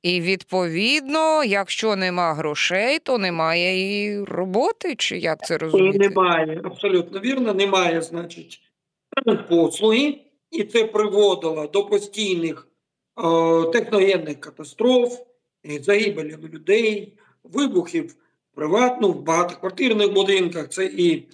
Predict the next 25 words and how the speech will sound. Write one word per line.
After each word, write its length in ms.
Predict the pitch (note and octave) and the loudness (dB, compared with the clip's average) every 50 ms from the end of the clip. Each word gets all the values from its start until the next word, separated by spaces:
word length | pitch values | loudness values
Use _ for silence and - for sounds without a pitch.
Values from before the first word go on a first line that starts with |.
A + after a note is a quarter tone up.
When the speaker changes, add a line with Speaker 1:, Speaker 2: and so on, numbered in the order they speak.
| _ _ _ _ _ _ _ _ _ - C3 D#3+ E3+ F3 F3 F3 E3+ E3 D#3+ D#3+ | _ _ _ _ _ _ _ _ _ -6 -2 0 2 2 4 4 4 4 4 2
Speaker 2:
Дарницький 540 | F#3 A3+ - - G3+ G3+ F#3+ - - - G3+ | 2 2 2 2 0 0 -2 -2 -2 0 2
район, 360 | G3 G3+ F#3+ F#3+ F#3+ F3+ E3 | 2 2 2 2 2 0 0
і 40 | D#3 | -4
Дніпровський 640 | D3 - D#3+ E3+ - G#3+ A3 A3 G#3+ - - G3 F#3 | -8 -12 -14 -6 0 2 2 2 0 -2 -4 -4 -2
район, 520 | F#3 F#3 F3+ F3+ F#3+ F#3+ F#3 F3 E3+ E3 - _ _ _ _ _ _ | 0 0 0 2 2 2 2 0 -2 -6 -10 _ _ _ _ _ _
і 160 | - E3 D#3+ | -6 -4 -2
Нова 1080 | D3+ D3+ D#3 D#3+ D#3 D#3 - - - - - - - - D#3 D#3+ D#3+ E3 E3 D#3+ D#3+ D#3 | -2 -2 -4 -4 -8 -10 -12 -14 -16 -16 -16 -16 -14 -12 -8 -2 0 2 2 2 2 2
Каховка, 580 | - - E3+ - - A#3 A#3 A3 A3 A3 G#3+ G3+ | 0 -4 -6 0 4 4 4 4 4 2 0 -2
якщо 240 | F3+ - - F#3+ | -2 -2 -4 -6
не 80 | F#3 F#3+ | -6 -6
помиляюсь, 540 | F#3 G3 G3 G3 G3 G3+ G3 F#3 - - - _ - - _ _ | -6 -8 -8 -6 -6 -6 -6 -6 -10 -16 -18 _ -20 -20 _ _
чи 120 | - - | -4 0
Нова 320 | E3+ E3+ E3 E3 E3 D#3+ E3 | 2 4 4 4 4 4 4
Одеса. 420 | E3 - A#3 A#3+ A3+ - - G3 F3+ F3 - - _ _ _ _ | 4 4 4 4 4 2 0 -4 -4 -6 -8 -16 _ _ _ _
У 40 | - | -4
дві 80 | E3+ F3+ | -4 -2
тисячі 280 | - F#3 E3+ - G3 | -2 -2 0 0 0
двадцятому 560 | F3+ F#3 G3 F#3+ G#3+ A3 G#3+ G#3+ G#3 G3+ G#3 | 2 2 2 2 2 2 2 2 2 2 4
році 260 | A3+ B3+ C4+ - - F#3 | 4 4 2 2 0 -2
там 240 | - G3 F#3 F#3 | -2 -2 0 2
було 160 | F3+ G3 F#3+ F#3 | 2 2 2 2
чотири 360 | F#3+ - - A#3+ A#3 A3+ A3+ | 0 -2 -2 0 0 0 0
чи 120 | A3+ A#3+ B3 | -2 -6 -2
п'ять 260 | - B3 B3 B3 - | 0 2 2 2 2
вибухів 480 | F4+ C4+ A3 G3 F3 - F3+ D#3+ - | 0 0 0 -2 -6 -6 -8 -8 -10